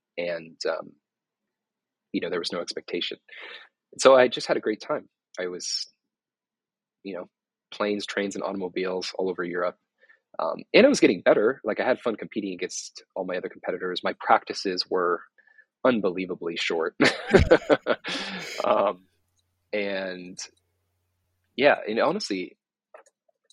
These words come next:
in my life at that time as well, I was contemplating already what I was doing in sport and, like, what I was gonna do after. And, um,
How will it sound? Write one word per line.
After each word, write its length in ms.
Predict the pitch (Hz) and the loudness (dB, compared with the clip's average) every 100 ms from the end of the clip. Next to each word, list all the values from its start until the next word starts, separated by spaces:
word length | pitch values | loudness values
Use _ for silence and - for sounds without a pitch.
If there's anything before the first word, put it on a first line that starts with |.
| - _ _ | -20 _ _
in 180 | 104 101 | -10 -8
my 340 | 98 104 101 | -6 -4 -4
life 300 | 92 95 90 | -4 -6 -8
at 80 | - | -8
that 180 | 90 - | -8 -8
time 280 | - 87 87 | -10 -10 -8
as 100 | - | -6
well, 300 | 87 85 90 | -2 0 0
I 60 | 92 | -2
was 120 | - | -4
contemplating 1000 | - 101 - - 95 87 87 85 87 - _ | -4 -4 -6 -8 -6 -2 -2 -4 -10 -16 _
already 540 | 90 92 85 90 - _ | -4 -2 -4 -6 -10 _
what 140 | - | -4
I 80 | 90 | -2
was 280 | 90 87 - - _ _ _ _ - _ 104 | -2 -4 -10 -16 _ _ _ _ -20 _ -6
doing 320 | 90 87 80 - | -4 -4 -6 -10
in 100 | 85 | -8
sport 340 | - 85 80 | -4 -2 -2
and, 100 | 78 | -4
like, 180 | 78 - | -10 -4
what 80 | 82 | -4
I 60 | |
was 160 | 85 80 | -4 -8
gonna 140 | 82 - | -12 -10
do 80 | - 80 | -8 -6
after. 280 | - - - - _ _ _ _ _ _ _ | -8 -10 -14 -16 _ _ _ _ _ _ _
And, 420 | 85 85 82 82 - | -6 -4 -4 -8 -6
um, 280 | 50 50 | -6 -8